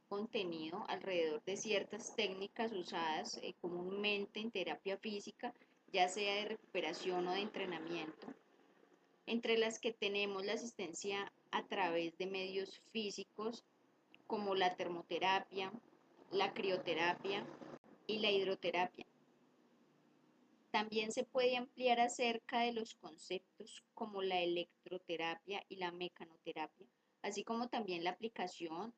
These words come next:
de cada una. Y en este punto también se puede ampliar acerca de los equipos utilizados, ya sea sus beneficios o sus deficiencias para cada una de las técnicas utilizadas.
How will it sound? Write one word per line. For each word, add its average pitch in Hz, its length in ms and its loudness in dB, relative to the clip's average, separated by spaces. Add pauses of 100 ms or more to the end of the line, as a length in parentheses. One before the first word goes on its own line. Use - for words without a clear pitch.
de 190 80 -4
cada 170 460 0
una. 202 340 -2 (300)
Y 208 140 -2
en 208 120 0
este 233 300 -2
punto 254 580 -2 (380)
también 185 420 0
se 208 140 -4 (100)
puede 208 580 2
ampliar 180 720 0
acerca 202 480 -4
de 208 100 -2
los 226 200 -2
equipos 190 520 -8
utilizados, 170 920 -4 (460)
ya 180 180 4
sea 202 240 0
sus 214 300 -8
beneficios 180 840 -4
o 220 120 -4
sus 190 200 -10
deficiencias 180 880 -4
para 196 280 -2
cada 180 380 -2
una 190 220 -4
de 196 80 -2
las 196 240 -6
técnicas 165 540 -6
utilizadas. - 720 -12